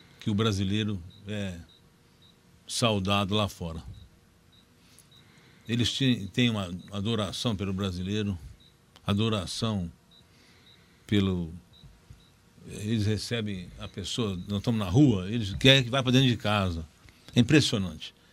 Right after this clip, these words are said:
É aquilo que eu te, que eu te falei, co-, como é difícil do mundo alguém bater no, no teu ombro, mas ali é uma coisa milenar.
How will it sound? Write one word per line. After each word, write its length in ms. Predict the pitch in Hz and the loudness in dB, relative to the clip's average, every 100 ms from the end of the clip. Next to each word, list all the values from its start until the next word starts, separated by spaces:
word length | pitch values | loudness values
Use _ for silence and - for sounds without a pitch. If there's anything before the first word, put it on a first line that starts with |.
| - | -4
É 40 | |
aquilo 200 | 120 123 | -2 0
que 60 | 107 | -2
eu 40 | |
te, 80 | - | -8
que 60 | 113 | -8
eu 80 | |
te 80 | 95 | -8
falei, 320 | - 87 87 - 98 | -8 -8 -10 -12 -10
co-, 300 | 110 107 101 - - - | -8 -8 -10 -16 -20 0
como 140 | 127 | 2
é 40 | |
difícil 220 | 113 98 107 | 2 0 -2
do 80 | |
mundo 120 | 107 107 | -2 -2
alguém 160 | 107 | -2
bater 300 | 104 85 107 | -2 -2 -2
no, 200 | 98 95 | -2 -4
no 160 | 98 98 | -2 -2
teu 160 | - 101 | 0 -2
ombro, 240 | 113 107 - - - - - | 0 -4 -8 -20 -20 -20 -4
mas 140 | 127 | 0
ali 480 | 120 143 135 107 98 | 4 8 10 8 4
é 100 | 113 | 0
uma 120 | 127 | 2
coisa 180 | 123 127 | 8 8
milenar. 600 | 135 131 107 95 104 | 8 6 2 -2 -4